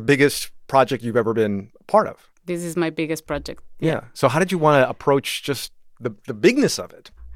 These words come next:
Speaker 2: I think Jose's story was a big inspiration because I felt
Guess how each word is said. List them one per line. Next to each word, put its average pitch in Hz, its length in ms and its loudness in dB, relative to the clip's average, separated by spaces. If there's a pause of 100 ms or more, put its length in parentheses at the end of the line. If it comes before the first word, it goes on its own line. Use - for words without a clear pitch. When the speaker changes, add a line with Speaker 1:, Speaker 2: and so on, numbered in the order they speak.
(460)
Speaker 2:
I 247 100 2
think 330 300 4
Jose's 240 840 0 (280)
story 196 760 0
was 185 720 -2
a 185 100 -4
big 190 300 0
inspiration 170 1000 -2 (140)
because 190 280 -4
I 208 140 4
felt 202 320 0